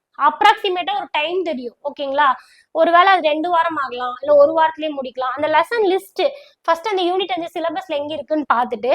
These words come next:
சிலபஸ் கொடுத்துருக்கேனா, so அந்த சிலபஸ்ல எங்க இருக்கு அப்படின்னு பார்த்துட்டு, அதை லெசனை பிரிக்கணும். அந்த யூனிட் அஞ்சுக்கு என்னென்ன லெசன் அப்படிங்கறத பிரிக்கணும். பிரிச்சுட்டு அந்த லெசன் எடுத்து பார்க்கணும். இது லெவன்த்ல இருந்து கேட்டிருக்காங்க, அப்போ ஒரு நிறைய பேஜஸ் இருக்கு, படிக்க டைம் ஆகும், ஒரு,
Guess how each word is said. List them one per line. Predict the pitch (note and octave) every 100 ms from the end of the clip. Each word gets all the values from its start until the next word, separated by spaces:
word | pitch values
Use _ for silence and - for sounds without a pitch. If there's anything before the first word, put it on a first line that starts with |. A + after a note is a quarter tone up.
| F#4+
சிலபஸ் | E4 E4 F4+ -
கொடுத்துருக்கேனா, | D4+ C4 C4 C#4 D#4+ D4
so | D4+
அந்த | C#4+
சிலபஸ்ல | E4+ F4 G4+ G4+ E4
எங்க | D4 E4
இருக்கு | D#4+ E4
அப்படின்னு | C#4 C#4 C4+ B3+
பார்த்துட்டு, | A#3 A#3 F#4 C#5 - - - C4+
அதை | E4 G4+ D4+
லெசனை | D4+ G#4+ G#4+ -
பிரிக்கணும். | F#4 G4 G4 D#4 - _ _ _ _ _ _
அந்த | D4 D4
யூனிட் | D#4 G4 G4+ F4
அஞ்சுக்கு | D#4+ E4 A#4 E4+
என்னென்ன | E4 F#4+ F#4
லெசன் | D#4 D4+ D#4+
அப்படிங்கறத | C4 C#4+ E4+ D#4+
பிரிக்கணும். | E4 E4 C4 A#3 C#4
பிரிச்சுட்டு | F#4 G#4 G4+ - D4+ A4 C4+
அந்த | D#4 F#4 G4+
லெசன் | G4 G#4+ F#4+
எடுத்து | E4+ E4
பார்க்கணும். | D4 D#4 D#4 A#3+ - _ _ _
இது | C#4 C#4+ D4
லெவன்த்ல | C4+ F4 F#4+ F4
இருந்து | E4 E4
கேட்டிருக்காங்க, | C#4 C#4 C4+ D4+
அப்போ | F#4 D#4
ஒரு | C4 B3+ B3 B3 B3+
நிறைய | B3+ D4 E4
பேஜஸ் | D4 D4 D4+ D4
இருக்கு, | C4 F4+ C#4
படிக்க | C4+ E4 C#4
டைம் | C4+ C4+ B3
ஆகும், | C#4 A4
ஒரு, | E4+